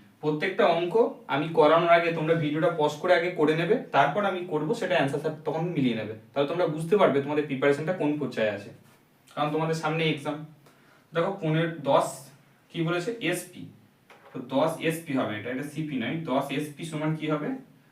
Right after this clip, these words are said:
বারো সিপি। এসপি কি মানে? এসপি মানে হচ্ছে সেলিং প্রাইস বা বিক্রয় মূল্য, আর টেন সিপি মানে হচ্ছে কস্ট প্রাইস বা ক্রয় মূল্য। এটাই আমাদের বলে দিয়েছে তো, যে টেন এসপি সমান বারো সিপি, এটাই বলে দিয়েছে।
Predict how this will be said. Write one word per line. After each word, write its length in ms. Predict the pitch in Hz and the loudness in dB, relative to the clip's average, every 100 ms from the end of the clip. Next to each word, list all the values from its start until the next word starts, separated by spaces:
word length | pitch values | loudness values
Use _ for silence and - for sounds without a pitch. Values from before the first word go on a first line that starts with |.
| _ 131 | _ -2
বারো 340 | 120 120 - - | 2 2 0 -6
সিপি। 340 | - 135 - - - - _ _ _ _ - - | -8 -8 -8 -14 -20 -20 _ _ _ _ -20 -12
এসপি 340 | - 170 - 185 | -4 -4 -4 -8
কি 80 | 175 | -6
মানে? 200 | 190 254 - - | -4 -4 -6 -4
এসপি 300 | 147 151 175 | -4 -2 -2
মানে 180 | 165 170 | 0 0
হচ্ছে 220 | 165 277 - - _ | -2 -8 -12 -18 _
সেলিং 320 | - 196 196 180 | -8 -4 -2 -2
প্রাইস 280 | - - - - _ - - - | -2 -4 -10 -20 _ -20 -20 -4
বা 100 | 170 | 0
বিক্রয় 340 | 185 - 160 135 | 0 -2 0 2
মূল্য, 360 | 117 110 98 - - _ _ - | 2 -2 -10 -16 -20 _ _ -6
আর 120 | 120 - | -6 -6
টেন 200 | 143 156 | -6 -4
সিপি 340 | 165 160 160 175 | -4 -4 -4 0
মানে 140 | 175 | -2
হচ্ছে 120 | 190 - | -2 0
কস্ট 260 | 147 - | 0 0
প্রাইস 220 | - 160 180 | 0 0 0
বা 120 | 165 - - - | -4 -4 -8 0
ক্রয় 240 | 196 180 | 4 4
মূল্য। 280 | 160 151 151 - | 4 0 -4 -4
এটাই 220 | 165 208 | 2 4
আমাদের 240 | 220 220 196 | 4 4 4
বলে 200 | 196 196 | 2 0
দিয়েছে 220 | 208 147 | -2 -4
তো, 140 | 120 110 - _ _ 151 | -6 -10 -18 _ _ -6
যে 120 | 156 151 | -6 -4
টেন 220 | 165 202 | -2 0
এসপি 520 | 202 202 - 247 269 - - _ - | 0 -4 -4 -4 -4 -6 -20 _ -10
সমান 360 | 160 - - 156 | -4 -2 -2 -2
বারো 380 | 151 165 - - - - | 2 4 2 -4 -16 -12
সিপি, 500 | - 202 208 226 - | -6 -4 -4 -8 -6
এটাই 260 | 160 196 190 | -2 0 0
বলে 120 | 185 | -2
দিয়েছে। 320 | 190 190 - | 0 -2 -4